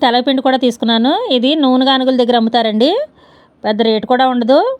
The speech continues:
వంద గ్రాములు ఇరవై రూపాయలు అలా ఉంటుంది. అలాగే ఎండుమిర్చి, జీలకర్ర, వెల్లుల్లిపాయ తీసుకున్నాను. పాన్ పెట్టేసుకుందాం. ఇప్పుడు పాన్ పెట్టేసుకుని రెండు గరిటెలు ఆయిల్ వేస్తున్నాను. ఈ కూరకు ఆయిల్ కూడా ఎక్కువ పట్టదండి.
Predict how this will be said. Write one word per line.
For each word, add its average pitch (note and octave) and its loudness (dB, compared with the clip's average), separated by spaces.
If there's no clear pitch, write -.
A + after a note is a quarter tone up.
వంద A3 0
గ్రాములు A#3+ 2
ఇరవై A3 -2
రూపాయలు A#3 -2
అలా A3+ 0
ఉంటుంది. A3 0
అలాగే A#3+ 0
ఎండుమిర్చి, B3 -2
జీలకర్ర, A#3 2
వెల్లుల్లిపాయ A#3 0
తీసుకున్నాను. A3 -2
పాన్ A#3+ 0
పెట్టేసుకుందాం. A3+ 0
ఇప్పుడు A3+ 0
పాన్ A3+ 0
పెట్టేసుకుని A#3 -2
రెండు A#3 0
గరిటెలు G#3+ 0
ఆయిల్ G#3+ -2
వేస్తున్నాను. G#3 -2
ఈ C4+ 0
కూరకు A3+ 0
ఆయిల్ A3 0
కూడా B3 2
ఎక్కువ A#3 0
పట్టదండి. A3 0